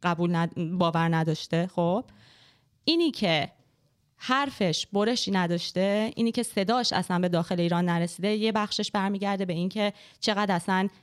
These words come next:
این سخنرانی‌ها خیلی اصلاً نمیدونستن که از همون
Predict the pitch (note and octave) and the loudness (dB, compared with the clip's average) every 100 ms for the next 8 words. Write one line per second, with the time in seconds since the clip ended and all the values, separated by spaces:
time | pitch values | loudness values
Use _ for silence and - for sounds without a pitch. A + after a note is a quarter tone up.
0 | - A3 - F#3+ F#3+ F3 E3+ F3+ G3 A3+ | -4 -2 0 0 2 2 4 2 2 0
1 | A#3 G#3+ A3 A#3 C#4 A3 E3 D3+ - D3+ | 2 2 2 2 4 4 4 2 0 0
2 | D3+ _ - D#3 E3+ - - A#3 G#3+ D3+ | -2 _ -4 0 0 -2 0 2 2 0